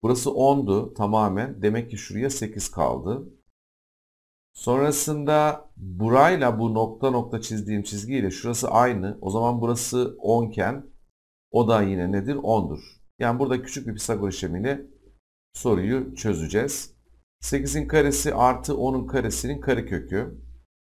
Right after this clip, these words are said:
Evet, bunları ben ikinin karesi parantezine bir alayım. O zaman burada dördün karesi artı beşin karesi kaldı. İkinin karesi dışarı iki diye çıktı.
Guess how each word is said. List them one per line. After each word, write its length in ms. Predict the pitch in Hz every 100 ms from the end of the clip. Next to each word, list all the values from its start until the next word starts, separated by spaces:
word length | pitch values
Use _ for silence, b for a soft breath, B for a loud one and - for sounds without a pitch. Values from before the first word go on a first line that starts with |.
| _ - - - -
Evet, 240 | 113 117
bunları 540 | 135 135 135 139 139 135
ben 300 | 135 135 131
ikinin 380 | 107 - 135 131
karesi 340 | 131 120 113
parantezine 520 | 127 120 120 107 117
bir 80 | 110
alayım. 640 | 113 120 120 98 - - _ _ _ _ -
O 60 |
zaman 200 | 95 107
burada 200 | 120 113
dördün 280 | 117 113 120
karesi 460 | 123 113 107 - -
artı 360 | 104 104 107
beşin 280 | 104 - 107
karesi 600 | 113 101 - 87 82 - - _ _ _ _ _
kaldı. 540 | 90 76 71 101 -
İkinin 260 | - 131 123
karesi 260 | 131 123
dışarı 280 | 131 120 127
iki 200 | 120 120
diye 200 | 107 90
çıktı. 520 | - 80 - 139 147